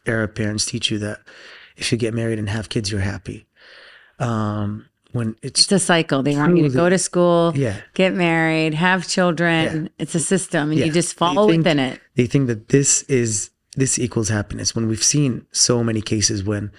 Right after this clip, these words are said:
Speaker 1: like, getting married does not ma-, make you happy.
Speaker 2: Mm.
Speaker 1: Getting kids does
Speaker 2: Doesn't
Speaker 1: not
Speaker 2: make you
Speaker 1: necessarily make
Speaker 2: happy.
Speaker 1: you happy.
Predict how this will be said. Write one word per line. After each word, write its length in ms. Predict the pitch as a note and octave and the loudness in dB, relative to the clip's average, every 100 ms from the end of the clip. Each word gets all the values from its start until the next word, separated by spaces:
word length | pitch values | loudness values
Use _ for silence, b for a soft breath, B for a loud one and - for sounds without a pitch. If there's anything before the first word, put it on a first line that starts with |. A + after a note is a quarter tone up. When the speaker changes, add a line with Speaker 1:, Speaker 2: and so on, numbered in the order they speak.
| B B B - | B B B -4
Speaker 1:
like, 180 | A2+ G#2+ - - _ - | -4 -4 -8 -20 _ -4
getting 260 | B2 B2 A#2 | 0 0 0
married 340 | A2+ G#2+ G2+ | 0 -2 -2
does 140 | G#2+ | -2
not 240 | A2 G2+ G#2 | -2 -4 -6
ma-, 160 | A2 - _ _ | -12 -14 _ _
make 200 | A2 G2 | -6 -4
you 80 | G#2+ | -4
happy. 400 | F#2 - A2+ G#2+ B2 | -4 -6 -12 -12 -10
Speaker 2:
Mm. 160 | D#3 | -2
Speaker 1:
Getting 240 | F3 A#2 A#2 | 0 0 -4
kids 320 | - B2+ A2 | -4 -4 -4
does 200 | - B2 | -6 -4
Speaker 2:
Doesn't 60 | D#3 | -2
Speaker 1:
not 60 | A#2+ | 0
Speaker 2:
make 40 | |
you 40 | |
Speaker 1:
necessarily 440 | B2+ - - A#2+ A2 | 0 2 2 0 -2
make 120 | A2 | -4
Speaker 2:
happy. 120 | B2 | -4
Speaker 1:
you 60 | G#2+ | -4
happy. 300 | G#2+ - | -6 -12